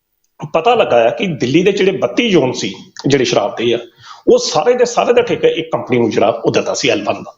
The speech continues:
ਐਲ ਵਨ ਦਾ ਜਿਹੜਾ ਹੈ। ਉਹੀ ਸਥਿਤੀਆਂ ਜਿਹੜੀਆਂ ਪੰਜਾਬ 'ਚ ਨੇ। ਤੇ ਜਦੋਂ ਅਰਵਿੰਦ ਕੇਜਰੀਵਾਲ ਦੇ ਕੇਸ ਦੀ ਤਫਤੀਸ਼ ਈ ਡੀ ਕਰਦੀ ਆ, ਉਸ ਦੇ ਵਿੱਚ ਉਸ ਕੰਪਨੀ ਦੇ ਬੰਦੇ ਵੀ, ਦੋ ਡਾਇਰੈਕਟਰ ਜਿਹੜੇ ਨੇ,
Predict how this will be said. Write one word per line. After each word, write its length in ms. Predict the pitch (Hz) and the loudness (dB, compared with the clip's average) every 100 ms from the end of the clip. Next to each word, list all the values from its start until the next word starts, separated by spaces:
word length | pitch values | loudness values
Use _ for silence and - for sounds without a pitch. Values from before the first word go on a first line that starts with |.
| - | -6
ਐਲ 120 | 170 160 | -2 -2
ਵਨ 180 | 196 | -4
ਦਾ 80 | - | -6
ਜਿਹੜਾ 200 | - - | -10 -10
ਹੈ। 60 | - - _ _ - - 160 | -12 -14 _ _ -20 -2 2
ਉਹੀ 120 | 226 | 2
ਸਥਿਤੀਆਂ 340 | - 190 240 208 | -2 -4 -2 -2
ਜਿਹੜੀਆਂ 220 | 214 208 | 0 -2
ਪੰਜਾਬ 360 | 202 143 - - | -2 0 -2 -4
'ਚ 80 | |
ਨੇ। 80 | 151 - _ _ - - - - - | -14 -18 _ _ -20 -20 -20 -20 -2
ਤੇ 100 | 240 | -2
ਜਦੋਂ 360 | 151 160 226 226 | 2 2 4 4
ਅਰਵਿੰਦ 200 | 220 - | 2 0
ਕੇਜਰੀਵਾਲ 500 | 170 156 185 185 165 | 0 0 2 2 0
ਦੇ 80 | |
ਕੇਸ 280 | - 135 117 | 0 -2 0
ਦੀ 80 | 160 | 0
ਤਫਤੀਸ਼ 440 | 170 - 170 160 | 2 0 -2 0
ਈ 280 | - - 127 | -2 -2 0
ਡੀ 140 | 139 156 | 0 0
ਕਰਦੀ 360 | - 117 135 | -2 2 2
ਆ, 100 | 107 - - - | 2 -2 -4 0
ਉਸ 180 | 220 - | 2 2
ਦੇ 80 | 220 | 0
ਵਿੱਚ 200 | 185 - | 0 2
ਉਸ 200 | 185 - | 2 2
ਕੰਪਨੀ 320 | - 139 180 190 | -2 -2 -2 0
ਦੇ 80 | |
ਬੰਦੇ 340 | 170 113 117 151 | -2 -2 0 0
ਵੀ, 500 | - 202 196 - - | 2 0 0 -4 -6
ਦੋ 160 | 127 156 | -4 -2
ਡਾਇਰੈਕਟਰ 340 | 139 - - | -2 -4 -2
ਜਿਹੜੇ 220 | 147 143 127 | 0 0 0
ਨੇ, 280 | 127 123 | -2 -6